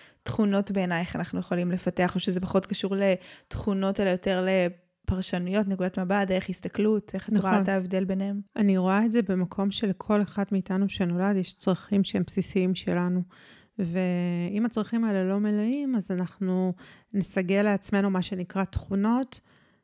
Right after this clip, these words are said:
Speaker 2: שזה בעצם, אני קוראת לזה אסטרטגיות, אסטרטגיות כדי להגשים את הצורך הזה.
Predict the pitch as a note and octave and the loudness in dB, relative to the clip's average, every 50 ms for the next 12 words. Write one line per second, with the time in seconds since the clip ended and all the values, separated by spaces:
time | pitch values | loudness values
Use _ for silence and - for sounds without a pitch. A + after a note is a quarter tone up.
0 | _ _ _ _ - - G#3 F3+ F#3+ F#3 F#3+ G3 G3+ - B3+ A#3+ A#3 A3+ G#3+ G#3 | _ _ _ _ -4 -2 0 0 2 2 2 0 0 0 0 0 2 2 2 2
1 | G3+ G3 - G3+ G#3 - B3 A#3 A3 G3 - - - F#3+ - - A#3+ A#3+ G3 F3 | 0 0 0 0 0 2 2 2 2 2 0 0 -2 -2 0 2 0 0 2 0
2 | D#3 C#3+ D3 - - - A3 - - - G3+ F#3 - - G#3 G3+ G3+ A3 B3+ C4+ | 0 -2 -4 -6 -10 -12 -10 -8 -4 -2 -2 -2 0 0 0 2 2 2 2 2
3 | C4+ - - G3+ E3+ F#3 F3 F3 F3 E3+ E3 - - - - - A#3+ A#3+ B3+ C4+ | 0 -2 -6 -4 -2 0 2 2 2 0 -2 -4 -6 -6 -2 2 2 4 4 2
4 | C4+ C4+ - - _ _ - - G3+ F3+ - - G#3+ G#3 A3+ G#3+ - - F#3+ D#3 | 0 -2 -8 -16 _ _ -6 -4 -4 -2 0 2 2 2 2 2 0 -2 -2 -2
5 | D#3 | -2